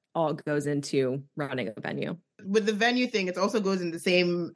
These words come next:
Speaker 2: angle with, like, a landlord, basically, where their asset and the actual product that they have is literally just, not just, but primarily that space.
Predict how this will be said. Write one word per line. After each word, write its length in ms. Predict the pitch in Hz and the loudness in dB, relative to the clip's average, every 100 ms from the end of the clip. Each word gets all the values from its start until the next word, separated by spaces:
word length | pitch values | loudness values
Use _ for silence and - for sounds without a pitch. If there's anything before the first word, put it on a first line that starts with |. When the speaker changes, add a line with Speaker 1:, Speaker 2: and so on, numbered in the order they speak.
| - | -2
Speaker 2:
angle 400 | 175 170 170 160 | 0 2 2 2
with, 140 | 156 | 0
like, 180 | 160 151 | 0 0
a 40 | 156 | 2
landlord, 720 | 156 160 160 151 143 139 151 | 4 4 2 -2 -4 -4 -4
basically, 380 | 160 156 151 | -4 -4 -4
where 200 | 160 160 | 0 0
their 240 | 156 156 151 | 2 0 0
asset 500 | - 160 160 165 147 | 0 0 0 -2 0
and 180 | 156 156 | -2 -2
the 120 | 160 | 0
actual 400 | 160 165 - 160 | 0 0 -2 -2
product 480 | - 160 147 165 - | 0 0 2 0 0
that 120 | 156 | -2
they 120 | 151 | 0
have 240 | 156 156 156 | 2 2 0
is 100 | 147 | 0
literally 560 | 156 - 160 156 151 139 | 0 4 2 2 -2 -2
just, 440 | 180 156 160 - _ _ _ | 2 2 2 -4 _ _ _
not 240 | 196 202 151 | 6 6 6
just, 420 | 170 160 - - | 4 2 -2 -2
but 220 | 156 147 | -2 0
primarily 600 | 185 165 165 165 165 170 | 2 4 6 8 6 4
that 320 | 151 160 147 | 0 0 0
space. 520 | - - 156 170 214 | -6 -2 2 2 0